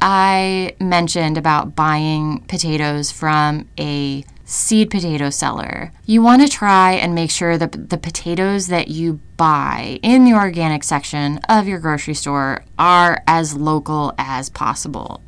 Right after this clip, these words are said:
If this sounds like it's impossible, it's really not. Your local Whole Foods probably has, like, a little sign that says, like, where these potatoes came from.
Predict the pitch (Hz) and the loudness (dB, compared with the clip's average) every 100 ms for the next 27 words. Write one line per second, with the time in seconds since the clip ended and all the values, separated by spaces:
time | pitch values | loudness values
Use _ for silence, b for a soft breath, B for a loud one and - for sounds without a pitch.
0 | - 202 - 247 - - - - 160 160 | -4 -2 0 2 2 0 2 4 6 4
1 | 175 175 160 170 180 165 156 147 165 160 | 4 0 -2 -2 -2 -2 -2 -2 -2 -4
2 | 165 170 190 190 196 214 185 151 98 55 | -6 -6 -6 -6 0 2 2 0 -2 -4
3 | - - 196 208 202 196 - - - 190 | -8 -8 -4 -2 0 -2 -4 -8 -6 2
4 | 220 240 233 220 - 175 165 - 160 139 | 2 2 0 0 -2 -2 -2 -4 -4 -4
5 | - - - - - 190 185 190 185 175 | -6 -8 -10 -12 -6 -2 0 0 0 0
6 | 170 170 160 165 160 165 165 160 156 - | 2 0 0 -2 -2 -2 -4 -2 -2 -2
7 | - 156 147 139 139 139 - - 160 160 | 0 0 0 0 0 -2 -6 -10 -2 0
8 | 151 - - 156 151 147 147 151 147 143 | 0 -4 -4 0 0 0 -4 -6 -6 -8
9 | 156 160 151 151 151 147 139 - - - | -8 -4 -2 -2 -2 -4 -6 -8 -12 -10
10 | 160 147 143 143 - - 143 - - 87 | -6 -4 -4 -4 -6 -6 -6 -6 -6 -8
11 | - - | -8 -10